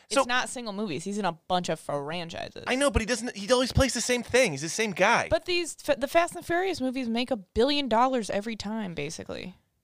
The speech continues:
Speaker 1: Yeah, but he doesn't. Yeah, okay, but it, I just, okay.
Speaker 2: I'm pretty sure three of the Fast and Furious movies have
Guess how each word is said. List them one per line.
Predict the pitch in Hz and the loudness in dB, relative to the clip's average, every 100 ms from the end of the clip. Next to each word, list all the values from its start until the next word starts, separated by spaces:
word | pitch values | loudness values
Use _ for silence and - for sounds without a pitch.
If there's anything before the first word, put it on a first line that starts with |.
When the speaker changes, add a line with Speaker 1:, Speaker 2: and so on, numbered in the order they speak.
| _ | _
Speaker 1:
Yeah, | 202 | 2
but | 190 160 | 2 2
he | |
doesn't. | 170 214 160 | 2 0 -4
Yeah, | 151 156 139 113 107 139 | -8 -8 -8 -12 -10 -10
okay, | - 117 - | -8 -8 0
but | 170 - | -2 0
it, | - - - - | -12 -12 -14 2
I | 202 | 4
just, | 226 - | 4 2
okay. | 180 160 139 - _ _ _ - | 4 4 2 -4 _ _ _ 0
Speaker 2:
I'm | 247 | 4
pretty | 339 | 4
sure | 339 359 | 4 2
three | - - 233 254 269 | -2 -4 0 2 0
of | 240 | 0
the | 233 | -2
Fast | - 220 220 | 4 4 4
and | 220 | -2
Furious | 202 190 202 | -2 -2 -2
movies | 208 214 214 | -4 -4 -4
have | 190 180 | -2 -4